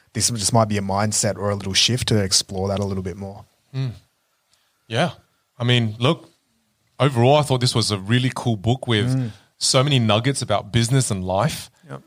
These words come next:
Speaker 2: that were, were so applicable to where I currently am in my life.
Speaker 1: Mm-hmm.
Speaker 2: And, and look, I'm just, look, I, I, I'm a big fan of the Diary of a C E O podcast.
Speaker 1: Yeah.
Speaker 2: So if you haven't checked it out, definitely go check out Stephen Bartlett on, on YouTube and, and on Spotify. An incredible thought leader, so young,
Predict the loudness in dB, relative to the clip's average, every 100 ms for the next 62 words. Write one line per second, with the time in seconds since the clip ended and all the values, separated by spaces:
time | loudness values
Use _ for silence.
0 | _ -4 2 4 2 0 -2 0 0 0
1 | 0 0 2 2 2 0 0 0 -2 -4
2 | -4 0 2 4 2 2 -2 -2 -2 0
3 | 2 2 0 0 -2 -10 -20 _ -20 -20
4 | -20 _ -6 0 0 0 -2 -2 -2 -2
5 | 0 0 0 -2 -2 _ -4 -2 2 4
6 | 4 2 2 0 0 -2 0 2 2 0
7 | -2 -6 -4 -8 -6 2 4 4 -2 -4
8 | -4 -4 -4 -4 0 0 0 -4 -8 -8
9 | -2 2 4 4 2 0 -2 0 0 2
10 | 0 -2 -2 -4 -2 -2 -2 -2 -4 2
11 | 2 2 -2 -2 -2 -2 -6 0 0 2
12 | 2 2 0 -4 -10 -16 -8 -6 -4 -4
13 | -2 0 -2 -6 -20 -8 0 2 4 2
14 | 2 -2 -4 -4 -4 -2 -2 -2 -4 0
15 | 4 4 4 4 4 4 -4